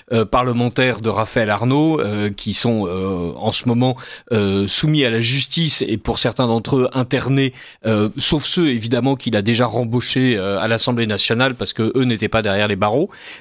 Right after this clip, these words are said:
Donc il était compliqué, euh, pour la justice de dire si quelqu'un est mort, on va faire comme si de rien n'était.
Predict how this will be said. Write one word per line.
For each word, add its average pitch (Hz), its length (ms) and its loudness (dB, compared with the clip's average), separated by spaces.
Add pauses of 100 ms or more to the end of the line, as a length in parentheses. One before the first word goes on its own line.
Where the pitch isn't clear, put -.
(140)
Donc 160 300 2
il 151 120 2
était 156 200 0
compliqué, 160 800 0
euh, 101 140 0
pour 123 220 0
la 117 80 4
justice 123 640 0
de 127 300 0
dire 147 320 -2
si 135 120 -4
quelqu'un 147 360 0
est 120 100 4
mort, 156 340 2 (280)
on 139 80 2
va 143 120 4
faire 175 200 -2
comme 139 160 0
si - 160 -2
de 135 80 2
rien 127 180 0
n'était. 127 360 2